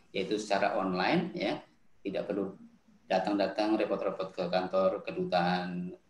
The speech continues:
Ethiopia di Jakarta. Caranya mudah, cukup lewat online dan harus membayar lima puluh dua U S. Di situ sih dibilangnya tiga hari ya, Bro Enoch ya, tapi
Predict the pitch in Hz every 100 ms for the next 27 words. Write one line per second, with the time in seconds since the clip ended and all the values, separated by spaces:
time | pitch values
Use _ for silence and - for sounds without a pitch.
0 | - - 101 90 90 90 87 87 87 87
1 | 104 151 185 - _ _ _ _ - 143
2 | 160 160 139 104 92 - - 104 101 95
3 | 92 98 92 110 175 175 110 101 98 95
4 | - 95 92 90 95 92 90 92 90 90
5 | 87 90 101 170 - - _ _ _ 117
6 | 139 131 180 196 156 117 117 113 139 160
7 | 170 113 104 120 131 101 95 95 85 107
8 | 92 90 101 101 147 -